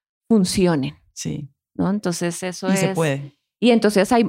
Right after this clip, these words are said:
Speaker 1: hay muchos caminos. Uno no puede, no es necesario hacer una sola cosa en la vida, porque eso
Speaker 2: Sí.
Speaker 1: estudié, porque en eso
Speaker 2: Exacto.
Speaker 1: creo que soy buena, ¿no? Si, si quieres explorar otros caminos, pues adelante, y más ahora en los cuarenta.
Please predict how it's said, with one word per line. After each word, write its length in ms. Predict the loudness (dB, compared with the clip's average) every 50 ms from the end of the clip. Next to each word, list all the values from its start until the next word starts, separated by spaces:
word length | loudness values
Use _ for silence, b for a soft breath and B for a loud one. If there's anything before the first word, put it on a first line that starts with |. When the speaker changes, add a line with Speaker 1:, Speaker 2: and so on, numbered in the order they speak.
| -2 0
Speaker 1:
hay 160 | 2 4 4
muchos 440 | 6 6 4 4 4 2 0 0 0
caminos. 560 | 0 2 4 4 4 4 4 2 0 -2 -2
Uno 180 | 0 0 2
no 140 | 2 0 0
puede, 320 | 0 2 2 4 4 2 2
no 180 | 2 2 4 4
es 100 | 4 4
necesario 600 | 4 4 2 2 0 -2 0 0 2 2 2 2
hacer 320 | 0 2 2 2 4 4
una 320 | 4 4 4 4 4 2 2
sola 540 | 0 0 2 2 4 4 4 2 0 -2 _ 0
cosa 340 | 2 2 2 2 0 0 0
en 100 | 2 2
la 140 | 2 2
vida, 320 | 2 2 2 2 2 0 -2
porque 340 | -2 -4 -6 -2 -2 0 0
eso 180 | 0 0 -2 -2
Speaker 2:
Sí. 60 | -2
Speaker 1:
estudié, 580 | 0 2 2 4 4 4 4 2 2 -2 -6 b b b b b b b b _ _ -4
porque 280 | -2 -2 0 0 -2
en 100 | 0 0
eso 180 | 0 0 0 0
Speaker 2:
Exacto. 140 | 0 0 2
Speaker 1:
creo 220 | 4 4 4 2 2
que 140 | 0 -2
soy 200 | -2 0 0 0
buena, 440 | 2 2 4 4 4 4 2 0 -2
¿no? 320 | -4 -2 -2 0 0 0 -2
Si, 400 | -4 -6 -4 -4 -4 -4 -6 _ B B B B B B _ _ _ _ _ _ _ _ _ _
si 120 | 0 0 0
quieres 420 | 0 0 2 4 4 4 4 2
explorar 380 | 0 0 2 2 2 4 4 2
otros 260 | 2 2 0 0 0
caminos, 480 | 0 2 4 4 4 4 4 2 0 0
pues 220 | -2 -2 0 0
adelante, 760 | 0 0 0 0 0 0 0 -2 -2 -2 -2 -2 -2 -4 -4
y 140 | -4 -2 0
más 320 | 0 0 0 0 -2 -4 -4
ahora 320 | -4 -2 -2 0 0 0
en 120 | 0 -2 -2
los 160 | -4 -6 -4
cuarenta. 580 | -2 -2 -2 -2 -2 -2 -2 -4 -6 -10 -14